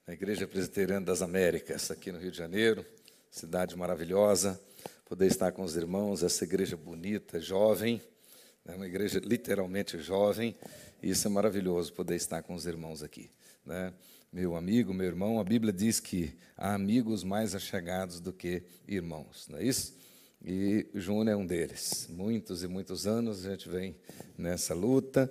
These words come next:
e Deus tem nos dado o privilégio de muitas bênçãos, muitas experiências interessantes. O Davidson também, né?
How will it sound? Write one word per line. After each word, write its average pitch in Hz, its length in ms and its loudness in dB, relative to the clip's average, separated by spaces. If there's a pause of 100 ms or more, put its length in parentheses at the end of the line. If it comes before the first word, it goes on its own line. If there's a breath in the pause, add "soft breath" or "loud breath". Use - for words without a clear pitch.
(500 loud breath)
e - 80 -4
Deus 104 240 0
tem 107 120 0
nos 98 140 -4
dado 95 200 -2
o 85 40 -8
privilégio 87 540 0
de 87 60 -6
muitas 127 680 2
bênçãos, 85 600 -6
muitas 131 320 -2
experiências 98 680 0
interessantes. 87 720 -2
O - 80 -4
Davidson 107 460 6
também, 117 440 6 (480 loud breath)
né? 113 240 8